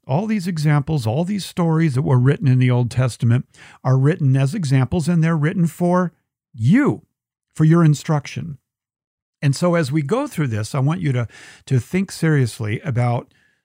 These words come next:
about how this might apply to you. And don't get into that rut, which I have done. I'll be honest with you, I've done this before where I read a good book or I listen to a great talk or something, and I think, "Oh,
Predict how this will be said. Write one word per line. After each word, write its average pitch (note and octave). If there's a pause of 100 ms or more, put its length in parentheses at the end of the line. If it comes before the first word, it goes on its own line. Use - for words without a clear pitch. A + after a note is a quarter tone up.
(280)
about C3+
how F#3
this D3
might B2+
apply B2 (320)
to B2+
you. A#2+ (500)
And C#3
don't C4
get C4
into G3
that D3+
rut, B2+
which B2
I D#3
have D3+
done. A#2+
I'll G#2+
be D#3+
honest B2
with G2
you, A2+
I've A2+
done A#2+
this A2
before A2+
where G#2
I G#2
read A#2
a A#2
good A2
book A#2+
or A2
I G#2+
listen A#2+
to A2
a A2
great A#2
talk G#2+
or B2+
something, A#2+
and A#2
I -
think, C3
"Oh, F3+